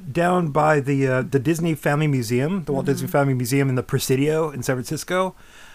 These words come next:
Speaker 1: There's a little cute church just up the hill. I, now I can't
Speaker 2: Yeah,
Speaker 1: remember the
Speaker 2: the,
Speaker 1: name
Speaker 2: the
Speaker 1: of it.
Speaker 2: Presidio Chapel is just up the hill from the, from the museum. And I had lived in San Francisco for years, and I was a musician at the time and had a piano studio. So I always had my piano recitals there for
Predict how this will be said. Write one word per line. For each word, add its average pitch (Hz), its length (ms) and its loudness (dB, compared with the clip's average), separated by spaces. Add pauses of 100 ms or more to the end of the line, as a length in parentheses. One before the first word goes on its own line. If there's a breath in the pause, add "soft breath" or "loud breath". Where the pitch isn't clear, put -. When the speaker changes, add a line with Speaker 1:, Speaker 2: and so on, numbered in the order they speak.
(140)
Speaker 1:
There's 151 180 2
a 160 40 2
little 196 400 6
cute - 380 -6
church - 440 -2
just 170 200 -2
up 165 100 2
the 160 100 2
hill. 170 240 2
I, 151 120 -2 (140)
now 117 240 -6
I 110 40 -8
can't - 80 -10
Speaker 2:
Yeah, 208 100 -2
Speaker 1:
remember 233 120 2
the 226 140 4
Speaker 2:
the, 208 60 0
Speaker 1:
name 240 120 0
Speaker 2:
the 240 60 4
Speaker 1:
of 240 80 -2
it. - 40 -4
Speaker 2:
Presidio 226 640 2
Chapel 208 560 2
is 202 220 -4
just 269 260 -2
up 226 160 2
the 214 120 0
hill 190 240 0
from 190 280 -2
the, 185 300 -2 (460 soft breath)
from 226 140 2
the 226 60 4
museum. 196 580 0
And 214 160 0
I 240 140 8
had 285 180 4
lived 226 180 0
in 208 100 0
San 202 120 -2
Francisco 190 380 -6
for 185 160 -10
years, 185 500 -6
and 190 200 -6
I 190 200 -6
was 190 240 -8
a 180 180 -6
musician 208 440 -2
at 220 40 -2
the 220 60 -6
time 208 200 0
and 202 100 -2
had 185 80 -4
a 180 40 -12
piano 190 300 -4
studio. 185 560 -4 (320 soft breath)
So 247 220 0
I 233 140 6
always 240 260 2
had 214 340 4
my 214 200 -4
piano 349 300 2
recitals 190 440 -6
there 180 160 -12
for 185 120 -20